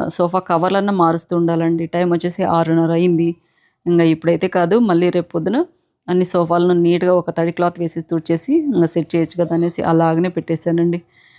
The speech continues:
ఇల్లంతా నీట్‌గా మాప్ పెట్టేశాను. మార్నింగ్ లెవెన్ ఓ క్లాక్ నుంచేమో స్టార్ట్ చేస్తే అండి, ఈవినింగ్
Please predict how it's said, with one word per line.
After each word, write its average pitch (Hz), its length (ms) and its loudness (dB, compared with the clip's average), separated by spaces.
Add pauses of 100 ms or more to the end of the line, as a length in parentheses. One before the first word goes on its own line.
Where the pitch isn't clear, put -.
(160)
ఇల్లంతా 170 560 2
నీట్‌గా 170 380 0
మాప్ 165 280 2
పెట్టేశాను. 170 580 -2 (240)
మార్నింగ్ 190 440 2
లెవెన్ 185 260 0
ఓ 185 60 0
క్లాక్ 175 340 -2
నుంచేమో 208 320 -2
స్టార్ట్ 175 300 -2
చేస్తే 170 300 -2
అండి, 170 280 4 (280)
ఈవినింగ్ 190 520 2